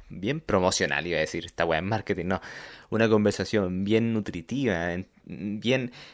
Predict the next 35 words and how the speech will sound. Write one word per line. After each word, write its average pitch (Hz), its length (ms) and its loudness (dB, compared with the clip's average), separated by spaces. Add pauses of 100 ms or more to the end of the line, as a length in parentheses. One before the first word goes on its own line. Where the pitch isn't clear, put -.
(120)
eh, 110 140 0
mutua, 123 560 8
bien 135 260 2
como 139 240 4
recíproca. 143 760 6
Se 143 120 2
consiguen 202 460 4
las, 190 160 4 (420)
por 190 160 2
dos 262 140 6
lados, 240 380 4 (160)
uno 214 240 6
va 208 300 2
sintiéndose 175 680 2
bien. 87 320 0 (380)
Pero 160 240 8
no 180 120 4
estoy 185 360 6
tomando 156 460 0
muy 143 180 0
en 139 80 -2
cuenta 160 380 0
quizás 131 260 0
mi 117 140 2
persona. 110 480 0 (400)
Y, 113 180 -2
y 110 240 -8
quizás 117 280 0
por 120 160 2
alguna 113 300 0
forma 143 360 2
quiero 120 200 0
sentirme 101 460 -4
bien 98 180 2
porque, 90 460 -4